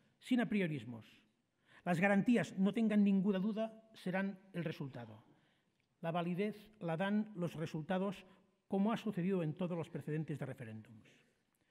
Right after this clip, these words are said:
El diálogo tiene que servir para definir la pregunta,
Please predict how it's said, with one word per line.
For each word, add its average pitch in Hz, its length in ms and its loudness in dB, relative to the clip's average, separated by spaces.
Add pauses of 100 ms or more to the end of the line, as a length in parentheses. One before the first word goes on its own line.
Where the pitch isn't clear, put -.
(520)
El 135 100 -10
diálogo 220 300 4
tiene 214 180 6
que 190 80 0
servir 208 300 4
para 185 140 0
definir 185 300 2
la 208 100 2
pregunta, 262 680 4